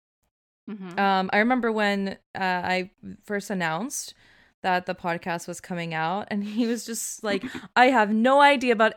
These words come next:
Speaker 2: any of this witchy stuff, but I can't wait to listen." <laughs> Like, he was just
Speaker 1: <laughs>
Speaker 2: totally game. Um, yeah, Connor and I go way back, uh, to our days at Saint Rose.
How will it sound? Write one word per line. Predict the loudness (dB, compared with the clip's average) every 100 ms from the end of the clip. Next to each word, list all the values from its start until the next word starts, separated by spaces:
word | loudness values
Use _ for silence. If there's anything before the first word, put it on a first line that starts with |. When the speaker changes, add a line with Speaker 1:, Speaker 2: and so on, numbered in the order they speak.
| 0
Speaker 2:
any | 2 4 2
of | 2
this | 0 0
witchy | 0 0 -6
stuff, | -2 0 0 0
but | -2
I |
can't | -2 2 2 2
wait | -2 -2
to | -2
listen." | 4 6 6 2 0
<laughs> | -2 -20 _ -4
Like, | 2 2
he | 2
was | -2
just | -2 -4 -2 4
Speaker 1:
<laughs> | 6 8
Speaker 2:
totally | 8 10 8 6
game. | 4 2 0 -6 -20 -18 -2
Um, | 2 4 4 2 -2 -6 -10 _
yeah, | -2 4 6 6
Connor | 4 -2 0 2
and | 2
I | 0
go | 0 0 2 2 0
way | -6 -4 0 0 0 0 -2
back, | -4 -4 -2 -2 -4 -8 -18 -10
uh, | -6 -6 -6 -10 -12
to | -8 -6 -6 -8 -10 _ _ _
our | -8 -6
days | -4 -4 -6
at | -8
Saint | -10 -12 -8
Rose. | -6 -4 -6 -8 -12